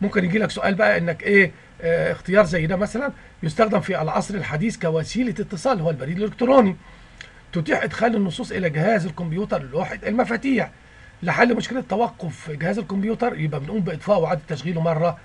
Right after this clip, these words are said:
أخرى. عملية التفكير، أسئلة فيها فكر. كيف يمكن التعبير عن عدم ثقتك بشخص ما؟ إزاي؟ هتقول: "أقوم بعمل حجب لهذا الشخص حتى لا يتمكن من رؤية ما أنشره". ما الذي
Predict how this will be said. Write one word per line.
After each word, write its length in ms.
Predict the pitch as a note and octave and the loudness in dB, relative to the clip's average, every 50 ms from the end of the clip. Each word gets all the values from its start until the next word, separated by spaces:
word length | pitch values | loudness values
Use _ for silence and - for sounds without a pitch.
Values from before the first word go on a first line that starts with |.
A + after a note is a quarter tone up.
| - - - - - | -20 -20 -2 2 2
أخرى. 320 | - - - A#2 G2+ G#2 - - - - - - - - - - | 2 2 0 -4 -12 -12 -14 -16 -20 -20 -20 -20 -20 -20 -12 -6
عملية 360 | C3+ C#3+ D3+ E3+ G#3 A3+ - F#3+ | -2 0 2 2 2 2 0 0
التفكير، 460 | D#3 - E3 - - F#3 D#3 D3+ D#3 | 0 -2 -2 -2 -2 -4 -2 -2 -2
أسئلة 240 | D#3 - A#3+ G#3+ F3+ | 0 2 2 2 4
فيها 140 | G3+ F3+ | 4 2
فكر. 300 | - - B2+ - - - - - - - - - - - - - - - - - | 0 0 -4 -8 -12 -18 -20 -20 -20 -20 -20 -20 -20 -20 -20 -20 -20 -20 -10 0
كيف 160 | - A#3 B3 A#3+ | 2 4 4 6
يمكن 280 | B3 - B3 - A3+ | 4 4 2 2 0
التعبير 540 | G#3+ - - F#3+ F#3 D#3+ A3 C4+ E4 E4+ C4 | 2 2 2 2 2 2 0 0 0 -2 -4
عن 200 | - D#3 E3 E3+ | -2 -2 -2 0
عدم 240 | - G#3+ A3 A#3+ G#3 | 2 2 2 2 0
ثقتك 340 | D#3 - B3+ - F#3 G#3 D#3 | -2 -2 -6 -6 -6 -6 -4
بشخص 400 | D3+ D#3+ D3+ A3 E3 - - F3 | -4 -2 -2 -2 -4 -2 -2 -2
ما؟ 420 | D#3 D#3+ E3+ E3 E3 E3 E3 D#3+ - - - - - - - - E3 | 0 0 2 2 2 0 0 -2 -4 -10 -20 -20 -20 -20 -10 -8 -6
إزاي؟ 480 | C#3+ B2+ D#3 F#3 F#3 F3+ F3+ E3 D3 - - - - | -4 0 2 6 8 8 8 6 4 0 -8 -12 -10
هتقول: 260 | C3+ - G#3 G3+ G3 | -6 -2 0 2 2
"أقوم 600 | - - G#3 - - C4+ C#4+ D#4 D#4 F4 E4 D#4+ - - - - - - | 4 4 2 2 0 -4 -2 -2 -2 -2 -2 -6 -10 -14 -20 -20 -12 -8
بعمل 600 | F3 D3+ F3 - - F3+ G3+ B3+ D#4+ D#4+ E4 - - - - - | 0 4 4 4 6 8 8 8 10 8 8 6 4 -14 -18 -10
حجب 360 | - - G#3 C4+ E3+ D3 C#3 | 0 2 4 4 4 4 0
لهذا 420 | F3 E3 E3+ D#3 G3 C4 B3+ G#3 B3+ | -2 0 4 6 8 8 8 8 6
الشخص 380 | E3+ - - D4+ E4+ - - - - - - - - | 2 4 4 4 4 4 0 -14 -20 -20 -20 -20 -8
حتى 320 | - - A#3+ B3 - G#3+ G#3+ | 0 2 2 4 4 4 6
لا 120 | B3+ C#4 | 8 8
يتمكن 480 | A#3+ A3 - F#3 G#3 C4 C4 - A3+ G3 | 8 8 6 4 2 2 2 2 0 -2
من 80 | F3+ F3 D#3 | 0 -2 0
رؤية 220 | A3 C#4 A#3 F#3+ D3 C#3 | 0 0 0 -2 -2 -2
ما 140 | D#3 F3+ - | -2 0 0
أنشره". 380 | A3+ - - C4 C4 G3 C3 - - - - - - - - - - | 0 4 6 6 6 6 2 -4 -10 -20 -20 -20 -20 -20 -8 2 6
ما 120 | G3 B3 | 8 8
الذي 320 | B3+ B3+ C#4 C4+ C4+ C4+ | 10 12 10 10 10 8